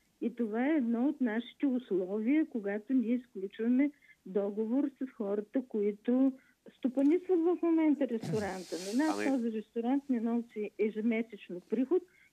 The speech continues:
Speaker 1: и съответно студентите могат да се провеждат
Speaker 2: Добре, а,
Speaker 1: практиката
Speaker 2: добре,
Speaker 1: вътре.
Speaker 2: благодаря ви, професор Миткова. Напредна ни много
Speaker 1: Да.
Speaker 2: времето. Благодаря ви за тези, а, разяснения.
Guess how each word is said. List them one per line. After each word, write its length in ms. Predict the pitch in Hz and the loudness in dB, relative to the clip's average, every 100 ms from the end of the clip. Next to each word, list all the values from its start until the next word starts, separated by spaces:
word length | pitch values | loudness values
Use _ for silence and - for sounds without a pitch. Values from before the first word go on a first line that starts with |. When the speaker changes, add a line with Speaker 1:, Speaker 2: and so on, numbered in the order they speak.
| - | 0
Speaker 1:
и 120 | 349 | 0
съответно 520 | 214 185 214 226 311 311 | 0 -2 -2 0 0 -2
студентите 640 | - 208 185 190 240 311 | -4 -6 -6 -8 -2 2
могат 320 | 262 202 233 | 2 0 -2
да 80 | 247 | -2
се 120 | 247 | -4
провеждат 320 | 233 185 117 | -6 -4 -2
Speaker 2:
Добре, 220 | 120 131 160 | 0 0 0
а, 100 | 151 | 0
Speaker 1:
практиката 520 | 147 123 120 120 113 | -4 -2 0 0 2
Speaker 2:
добре, 220 | 110 143 | 2 2
Speaker 1:
вътре. 60 | 151 | 2
Speaker 2:
благодаря 400 | 139 123 127 170 | 0 0 0 0
ви, 100 | 185 | 0
професор 440 | 151 139 151 147 | -2 -4 -4 -2
Миткова. 420 | 131 143 - 143 | -2 -4 -2 -2
Напредна 460 | 127 117 139 160 185 | -2 -4 -2 0 0
ни 100 | 165 | 0
много 260 | 156 147 127 | 0 0 0
Speaker 1:
Да. 60 | |
Speaker 2:
времето. 340 | 127 131 135 156 | 0 -2 -2 -2
Благодаря 460 | 131 113 110 151 | -2 0 0 0
ви 80 | 185 | 2
за 180 | 160 147 | 0 0
тези, 380 | 165 143 139 131 | -2 0 0 0
а, 400 | 123 123 117 117 | 0 0 0 -2
разяснения. 680 | 113 104 117 143 170 190 | -4 -4 -4 -2 0 -2